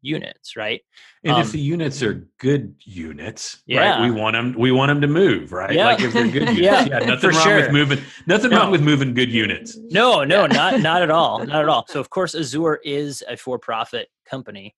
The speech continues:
Speaker 1: but you can tell they've taken, in some ways, like, an intentionally hard road, uh,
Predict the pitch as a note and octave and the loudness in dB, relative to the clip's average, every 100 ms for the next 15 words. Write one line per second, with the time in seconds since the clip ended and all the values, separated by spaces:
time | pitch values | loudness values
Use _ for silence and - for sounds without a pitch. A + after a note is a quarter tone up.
0 | _ - C3+ C#3 D3 B2+ - D3 D3+ C#3 | _ -14 -10 -8 -8 -10 -6 -2 0 0
1 | B2+ A#2 - - B2 C3 B2+ A2+ A2 - | -2 -4 -10 -10 -10 -10 -12 -10 -12 -8
2 | D#3 E3+ D#3+ C#3+ C3+ B2+ B2 A2+ - C3 | -6 -2 -2 -2 -4 -6 -8 -8 -10 -10
3 | - A#2+ A2 - A#2 A#2+ G#2+ G#2+ A#2+ A2+ | -10 -12 -12 -8 -6 -6 -10 -12 -8 -8
4 | G2 F#2 - _ _ _ _ _ _ D#3+ | -10 -18 -20 _ _ _ _ _ _ -12
5 | A2+ G#2 | -8 -8